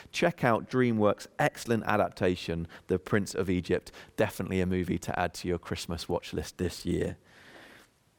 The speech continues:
And so this name that the angel instructs Joseph to name the baby boy is hugely significant within his culture.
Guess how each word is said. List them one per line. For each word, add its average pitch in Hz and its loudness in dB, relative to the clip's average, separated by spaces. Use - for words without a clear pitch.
And 143 2
so 180 8
this 196 4
name 151 6
that 95 0
the 113 4
angel 127 4
instructs 113 -2
Joseph 143 4
to - -2
name 85 0
the 85 -2
baby 85 0
boy 85 -2
is 117 4
hugely 151 2
significant 101 -2
within 92 2
his 92 4
culture. - -2